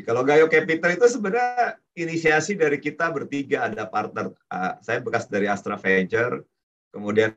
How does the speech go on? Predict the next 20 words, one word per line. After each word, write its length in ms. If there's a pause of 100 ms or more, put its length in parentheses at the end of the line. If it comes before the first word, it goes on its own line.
(120)
Edward 400
dari 320
Ideosource 800
gitu 160
ya, 160
juga 160
salah 320
satu 480 (400)
pemain-pemain 720
awal 400
kita 240
di 160
V 160
C 240
ya, 160 (160)
bersama 400
Glenn, 320
Sugita, 640
dan 160
lain-lain. 640